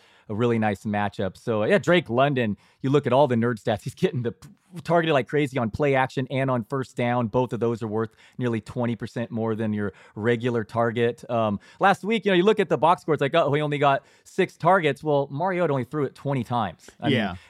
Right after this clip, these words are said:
Speaker 1: mean, th-, this week, Nick Chubb may be running all over. If I'm wrong about Brissett, then Nick Chubb's gonna, you know, score three touchdowns. I think it's gonna be a high-scoring game indoors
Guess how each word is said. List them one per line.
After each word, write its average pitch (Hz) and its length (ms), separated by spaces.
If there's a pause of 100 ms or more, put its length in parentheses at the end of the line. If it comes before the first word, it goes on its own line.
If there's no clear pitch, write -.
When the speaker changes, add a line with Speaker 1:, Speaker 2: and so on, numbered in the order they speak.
Speaker 1:
mean, 180 160
th-, 135 100
this 202 240
week, 151 180
Nick 151 220
Chubb 151 340
may 127 140
be 120 100
running 120 300
all 117 160
over. 117 200
If 127 140
I'm 127 140
wrong 143 200
about 135 220
Brissett, 135 420
then 117 140
Nick 143 140
Chubb's 143 260
gonna, 113 320
you 135 140
know, 113 160
score 120 320
three 123 180
touchdowns. 117 440
I - 200
think 180 80
it's 180 100
gonna 214 120
be 165 80
a 127 40
high-scoring 170 560
game 151 280
indoors 135 640